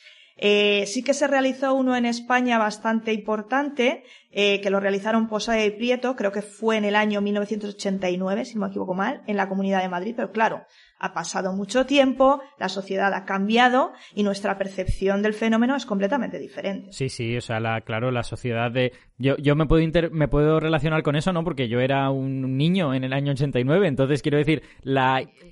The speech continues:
Speaker 2: mi grupo social cuando yo era un niño, pues, tiene muchas diferencias, ¿no? Con los niños de la actualidad, así que hay que actualizar ese
Speaker 1: En
Speaker 2: tipo
Speaker 1: el
Speaker 2: de
Speaker 1: año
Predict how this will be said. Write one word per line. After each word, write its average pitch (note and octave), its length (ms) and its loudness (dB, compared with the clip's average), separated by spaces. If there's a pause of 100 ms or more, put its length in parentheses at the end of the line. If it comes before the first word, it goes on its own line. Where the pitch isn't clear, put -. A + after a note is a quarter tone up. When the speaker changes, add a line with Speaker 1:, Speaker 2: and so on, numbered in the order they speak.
(100)
Speaker 2:
mi D#3+ 380 2
grupo F3+ 420 2
social F#3+ 460 2
cuando D#3+ 340 0
yo D#3+ 160 2
era E3+ 200 2
un F3 120 2
niño, F#3 380 2
pues, A#2+ 280 -4 (520)
tiene A#2+ 160 -4
muchas D#3+ 240 0
diferencias, C#3 560 -2
¿no? G3 160 -2
Con D3 240 -2
los B2+ 180 0
niños C3 300 -2
de C3 80 -2
la C3+ 60 2
actualidad, B2+ 520 -2
así B2+ 240 -6
que B2 300 -2 (200)
hay A#2+ 140 -4
que D3 80 0
actualizar C3 460 -2
ese B2 120 -6
Speaker 1:
En - 120 -2
Speaker 2:
tipo - 20 -4
Speaker 1:
el - 80 -4
Speaker 2:
de - 60 2
Speaker 1:
año G3 60 -2